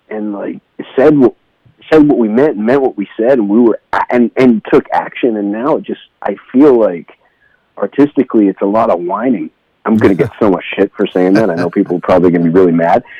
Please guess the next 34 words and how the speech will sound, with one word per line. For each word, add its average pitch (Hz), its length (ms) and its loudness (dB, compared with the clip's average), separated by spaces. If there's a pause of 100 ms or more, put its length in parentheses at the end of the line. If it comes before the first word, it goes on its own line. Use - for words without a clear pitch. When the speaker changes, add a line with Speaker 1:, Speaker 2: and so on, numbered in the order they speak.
(140)
Speaker 1:
but 185 160 4
if, 170 380 2
if 170 280 4
I 170 120 4
were 160 80 4
to 131 100 2
generalize, 110 840 -2 (400)
a 107 40 -6
lot 131 280 0
of 123 120 -4
the 107 320 -6 (180)
music 127 480 -4
and 98 80 -8
a 98 60 -6
lot 107 240 0
of 104 120 -4
the, 101 280 -6 (640)
the, 73 120 -12 (100)
the, 185 260 -4
the, - 160 -2 (200)
the 92 360 0
art 110 240 2
and 101 160 0
a 107 40 0
lot 104 160 4
of 92 120 -6
films 117 240 2
I'm 110 80 -2 (100)
seeing 104 220 0 (100)
are, 104 180 -2
are, 120 260 2 (100)
are - 160 2 (420)
quite, - 340 -4 (680)
quite - 260 -2